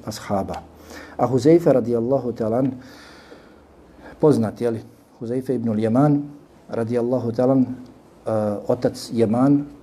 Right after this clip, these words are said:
bio mu je također ashab, jeli tako? I poginuo je u bitci na Bedru, jel tako, babom?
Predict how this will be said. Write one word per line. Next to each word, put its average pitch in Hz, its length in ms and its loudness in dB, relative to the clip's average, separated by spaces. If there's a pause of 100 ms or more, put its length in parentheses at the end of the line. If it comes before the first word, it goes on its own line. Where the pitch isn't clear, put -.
(100)
bio 123 280 0
mu 110 120 0
je 104 100 -6
također 110 480 -2
ashab, 147 420 2 (640)
jeli 98 180 -8
tako? 165 400 2 (1120)
I 117 300 2
poginuo 135 460 6
je 139 160 6
u 131 60 4
bitci 135 320 -4
na 123 100 0
Bedru, 117 280 2
jel 98 120 -6
tako, 113 340 -6
babom? 117 440 -4